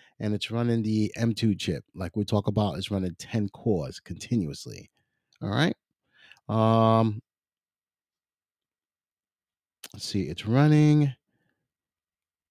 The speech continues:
Yeah, so, uh, battery life is up to eighteen hours. So you can't go wrong, ladies and gentlemen. You have a ten eighty camera.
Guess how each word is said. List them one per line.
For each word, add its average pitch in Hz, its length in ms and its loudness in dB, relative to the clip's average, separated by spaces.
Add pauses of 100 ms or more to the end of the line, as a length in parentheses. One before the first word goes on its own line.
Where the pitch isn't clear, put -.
Yeah, 98 180 -4
so, 80 520 -10 (200)
uh, 101 320 -2 (540)
battery 143 320 6
life 147 300 4
is 110 160 -4
up - 180 -6
to - 260 -2
eighteen 131 480 0
hours. 151 600 2 (1000)
So 98 280 -4
you 107 180 -4 (140)
can't 156 300 -2
go 101 120 -4
wrong, 92 260 -2
ladies 78 220 -8
and 76 100 -10
gentlemen. 78 360 -8
You 127 120 -2
have 160 140 0
a 107 60 0
ten 117 380 -2
eighty 95 240 -2
camera. - 540 -8